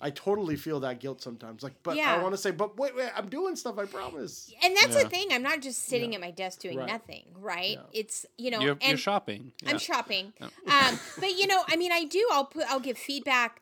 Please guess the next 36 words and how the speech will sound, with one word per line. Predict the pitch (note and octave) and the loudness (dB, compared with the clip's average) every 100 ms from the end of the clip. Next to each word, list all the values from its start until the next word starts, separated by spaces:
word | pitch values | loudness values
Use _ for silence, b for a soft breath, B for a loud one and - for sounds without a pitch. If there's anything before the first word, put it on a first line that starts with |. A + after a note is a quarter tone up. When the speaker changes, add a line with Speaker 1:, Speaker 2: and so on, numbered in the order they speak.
| - | -10
Speaker 2:
digitally, | G#3+ G#3+ A3+ A3+ A3 G#3+ A3 | -8 -6 -4 -2 -2 -4 -4
you | A3 | -2
know, | G3+ C#3 - - | 0 0 -2 -8
Speaker 3:
Yeah. | - | -4
Speaker 2:
in, | A#3+ A3+ A3 | -4 -4 -8
in | G#3+ G3+ | -8 -8
Google | G#3 G3+ G3+ | -6 -6 -6
Classroom | B3+ B3 - A3+ | -4 -4 -4 -8
or | G3+ | -6
whatever, | F#3+ G#3+ B3+ E4 A#3+ F#3 F3+ A#3 - B B B - | -4 -2 2 2 0 -4 -4 -6 -12 B B B -4
you | A#3+ | 0
Speaker 3:
Yeah. | A3+ G3+ | 2 0
Speaker 2:
know. | G3+ G3+ | -4 0
But | A#3+ A3+ A3 _ G3+ _ - | 4 4 2 _ -20 _ -8
I | A3 G#3+ - | -4 -4 -4
don't. | A3 G#3+ G#3+ A3 _ G#3+ | -2 -2 -4 -10 _ -10
I | |
find | - A#3+ | -4 -4
my, | A#3 A3 - _ | -2 -6 -10 _
fi-, | - - - | -18 -10 -10
my, | G#3+ A3 | -4 -6
find | A3 - C#4+ D#4+ D4+ | -6 -4 -2 -2 -4
myself | A3 A3 G#3 F#3+ G#3 | -8 -6 -6 -6 -8
not | F#3+ F#3+ F#3+ - _ _ - - | -8 -4 -6 -8 _ _ -20 -10
taking | C4 A3 A#3+ - | -8 -8 -10 -8
any | A#3+ A3+ A3 | -6 -6 -8
time | G#3 F#3+ F#3 | -8 -8 -8
to | G3 | -14
do | F#3 - | -16 -14
any | F3+ F3 | -14 -12
of | |
that | E3+ C#3 | -12 -14
stuff | - D#3+ - | -14 -16 -16
during | - F3 | -18 -16
the | F3 | -16
day | - - | -18 -18